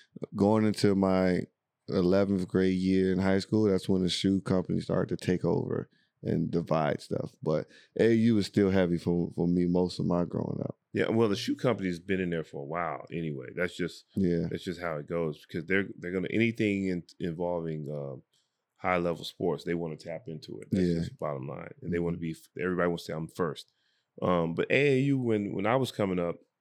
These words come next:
Speaker 2: was, was strictly about development
Speaker 1: Mm-hmm.
Speaker 2: and exposure, you know. And so, you know, everybody wants to be in front of all the college coaches as much as possible, but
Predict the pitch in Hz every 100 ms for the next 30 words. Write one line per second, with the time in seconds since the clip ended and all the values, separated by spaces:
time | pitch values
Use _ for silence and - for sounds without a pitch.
0 | _ _ _ _ _ - - 95 85 82
1 | - 90 - 113 110 107 95 90 85 -
2 | 82 101 120 123 135 - _ _ _ _
3 | - 90 92 90 95 - 98 87 73 50
4 | - _ _ - - _ _ _ - 95
5 | 87 80 - 90 - 104 95 - - -
6 | - - 117 113 113 107 104 - 92 101
7 | 92 - 101 92 82 - 92 92 92 104
8 | 107 107 87 90 87 85 80 - 85 87
9 | 90 - 80 - 110 - 87 - _ _
10 | _ _ _ - 104 -